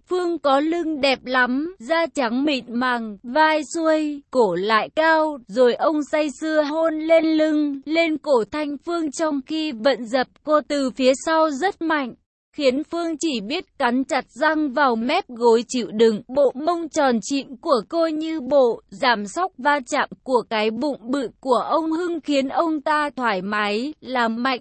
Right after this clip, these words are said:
theo ý thích. Ở tư thế này cô cũng cảm thấy dương vật của ông Hưng chọc vào âm đạo cô tạo ra cảm giác rất mạnh. Chỗ đó của cô cứ ứa nước ra nhoe nhoét khiến việc giao hợp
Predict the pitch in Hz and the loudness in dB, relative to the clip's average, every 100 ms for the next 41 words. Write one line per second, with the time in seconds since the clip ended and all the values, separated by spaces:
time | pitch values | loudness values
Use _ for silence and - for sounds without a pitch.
0 | - 330 330 247 247 254 339 403 - _ | -6 -4 -4 -2 -2 -2 -4 -4 -6 _
1 | _ _ 277 285 220 - 349 349 311 269 | _ _ 2 2 2 -2 -6 -4 0 2
2 | 285 330 302 247 - 311 311 - 269 254 | 2 2 2 0 0 0 0 0 -6 -4
3 | 330 247 202 254 247 247 247 330 320 294 | 2 2 2 -2 -2 -2 -2 -2 -2 0
4 | 302 254 _ 247 220 - 277 320 320 349 | -2 -2 _ -2 0 2 0 0 -2 -2
5 | 339 - 262 - 202 277 269 240 320 330 | -6 -4 -6 -6 -2 2 2 2 0 0
6 | 349 311 208 - 294 285 - 302 233 285 | 2 2 0 -4 0 2 4 2 2 0
7 | 277 269 - 190 175 202 339 - 269 339 | 0 0 -2 -4 -4 0 0 -2 -2 -2
8 | 370 302 240 175 - 247 196 240 233 214 | 0 -2 -2 -4 -4 -2 -2 -2 2 2
9 | 262 - 277 185 - 294 285 - 269 262 | 0 0 0 0 0 0 0 -2 -2 -2
10 | 262 254 262 294 370 285 311 330 320 320 | 2 4 4 2 -2 -2 0 0 0 2
11 | 330 330 320 359 - 285 254 262 254 247 | 2 4 2 0 -2 2 2 2 0 0
12 | 233 - 311 311 302 339 | 0 -2 2 2 2 0